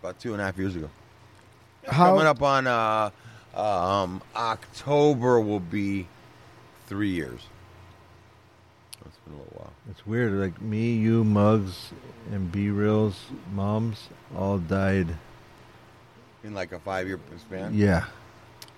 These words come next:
Speaker 1: Yeah.
Speaker 3: For me, I was, that was, like, the hardest thing I've ever been through.
Speaker 2: How was it for you, Steve?
Speaker 1: It was, uh, yeah, I definitely took the death the hardest I've taken any death
Speaker 3: Yeah.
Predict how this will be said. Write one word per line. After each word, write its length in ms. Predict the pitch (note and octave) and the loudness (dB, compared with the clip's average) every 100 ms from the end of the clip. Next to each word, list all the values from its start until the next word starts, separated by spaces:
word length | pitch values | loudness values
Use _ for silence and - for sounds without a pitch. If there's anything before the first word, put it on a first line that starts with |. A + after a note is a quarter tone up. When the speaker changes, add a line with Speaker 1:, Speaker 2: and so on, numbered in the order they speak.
| - - - - - - - - - - _ _ _ _ _ _ _ _ _ - | -20 -20 -20 -20 -20 -20 -20 -20 -20 -20 _ _ _ _ _ _ _ _ _ -20
Speaker 1:
Yeah. 80 | C#2+ - _ - | -20 -20 _ -20
Speaker 3:
For 160 | - G#2 | -10 -6
me, 260 | G2+ B2 A#2+ | -2 0 2
I 140 | G2+ | 2
was, 380 | F#2+ F2 F#2 F2+ | 0 -2 -4 -2
that 140 | F#2+ | 0
was, 140 | F#2+ F2+ | 0 0
like, 200 | F2+ - | -2 0
the 120 | F2+ | 0
hardest 380 | F2+ F#2+ F2+ - | 4 4 4 0
thing 180 | G2+ F#2 | 0 2
I've 60 | F2+ | 4
ever 260 | F2 F2+ | 4 2
been 300 | F2 E2+ F#2 | 0 0 0
through. 240 | E2+ F#2 D#2+ - - - - - - - - - | 0 -2 -2 -8 -20 -20 -20 -20 -20 -20 -20 4
Speaker 2:
How 140 | D3 | 6
was 140 | E3 F3 | 8 6
it 80 | |
for 100 | D3+ | 6
you, 160 | D3+ F#3 | 6 6
Steve? 340 | - C3 D#3 - - - - - - - - - - - D#2 D2+ | 2 -2 -2 -4 -14 -20 -20 -20 -20 -20 -20 -20 -20 -20 -20 -16
Speaker 1:
It 40 | E2+ D2 | -16 -14
was, 60 | D#2 | -14
uh, 380 | C#2 C2 A1+ G#1+ - - F#2 | -14 -16 -18 -18 -18 -12 -6
yeah, 200 | G2+ F#2+ | -2 0
I 80 | F#2 | 0
definitely 460 | G2 G2 G#2 E2+ | -2 -2 -6 -8
took 240 | D#2+ F#2+ D#2+ | -8 -12 -12
the 60 | |
death 280 | C#2+ F2 D2+ - | -10 -6 -6 -6
the 100 | C2+ | -8
hardest 420 | D#2 C#2+ C#2+ - | -4 -6 -8 -12
I've 180 | B1+ - | -14 -12
taken 280 | C#2+ B1+ C2+ | -14 -12 -14
any 340 | C2+ C2 C2 | -12 -14 -12
death 120 | B1+ B1+ - - - - C#3+ | -14 -14 -20 -20 -20 -20 -10
Speaker 3:
Yeah. 220 | G2+ F2+ | -6 -6